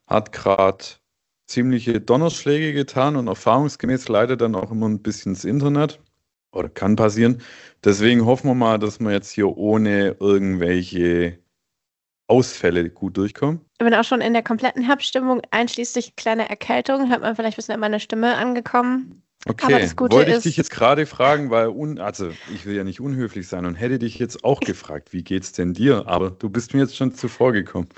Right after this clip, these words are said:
Speaker 2: Ja, ich bin irgendwie richtig im Herbstmodus. Also wie gesagt, ich hab eine kleine Erkältung, aber um das Positive zu benennen, ich bin froh, dass ich endlich mal meinen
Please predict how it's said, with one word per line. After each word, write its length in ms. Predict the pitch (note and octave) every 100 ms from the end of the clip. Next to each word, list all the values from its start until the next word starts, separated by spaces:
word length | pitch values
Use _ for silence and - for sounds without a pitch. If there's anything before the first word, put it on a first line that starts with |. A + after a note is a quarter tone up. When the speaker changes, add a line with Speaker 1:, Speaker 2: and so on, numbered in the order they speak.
| - - - - -
Speaker 2:
Ja, 480 | G#3 G3+ G3 F#3 F#3 _ -
ich 140 | -
bin 140 | B3 A#3+
irgendwie 200 | A#3+ A#3
richtig 320 | B3+ A#3 A3
im 100 | A3
Herbstmodus. 800 | A3 A#3 - C4 C#4 D4 F4 -
Also 200 | A#3+ A#3
wie 60 |
gesagt, 220 | A#3 A3+ A#3
ich 60 |
hab 100 | -
eine 80 | A3+
kleine 340 | - A3+ A3 G#3+
Erkältung, 840 | A3 - A#3 B3 C#4+ C#4+ C#4+ -
aber 280 | A#3 A#3 A3
um 140 | A#3
das 120 | A3+
Positive 560 | - B3 B3 C#4 B3 A#3
zu 140 | A3
benennen, 300 | G#3+ G#3+ G#3+
ich 80 | G#3+
bin 100 | G#3+
froh, 200 | - G3+
dass 160 | G3+ A3
ich 120 | -
endlich 340 | G3+ G3+ -
mal 120 | F#3+
meinen 460 | F#3+ G3 F#3+ G3